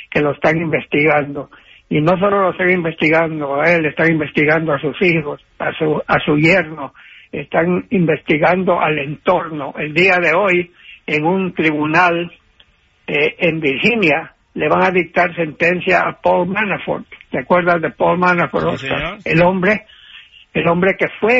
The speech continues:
Speaker 1: el jefe de la campaña de él durante varios meses y el hombre que manejó la Convención Nacional Republicana del dos mil dieciséis. Ahora lo, lo tienen agarrado por varias partes.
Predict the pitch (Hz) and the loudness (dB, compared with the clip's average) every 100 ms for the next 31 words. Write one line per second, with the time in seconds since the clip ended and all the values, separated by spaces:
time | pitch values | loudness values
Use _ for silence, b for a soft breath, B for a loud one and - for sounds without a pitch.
0 | 185 143 151 - 214 208 226 196 160 139 | 0 -2 -6 -2 -2 0 0 2 2 0
1 | - 135 123 175 185 180 156 156 190 185 | -2 -4 0 0 0 -2 0 2 2 0
2 | 151 147 135 143 151 185 180 180 160 147 | 0 0 -2 0 2 2 2 2 0 0
3 | 185 160 151 147 165 185 180 170 147 143 | -4 -4 -2 0 0 0 0 0 -2 -6
4 | - - 185 185 B B B - 151 - | -8 -2 0 0 B B B -2 0 0
5 | 160 147 147 160 165 180 160 156 147 151 | 2 2 2 2 2 2 0 0 0 2
6 | 156 165 151 175 180 180 160 143 160 - | 2 -2 0 0 0 2 0 0 -4 -6
7 | b b _ 151 160 170 147 147 151 147 | b b _ -4 0 0 0 -2 0 0
8 | 165 - 233 254 - - b b b - | 0 0 0 0 -4 -14 b b b -4
9 | 135 156 180 190 185 _ - 165 151 147 | 0 2 2 0 -4 _ -12 -8 -8 -8
10 | 156 - 165 175 175 185 180 147 143 160 | -12 -12 -2 0 2 4 4 2 2 2
11 | 175 180 170 160 143 170 185 165 - 156 | 2 0 -2 -10 -2 0 0 -2 -4 -8
12 | 131 - 180 | -8 -4 -4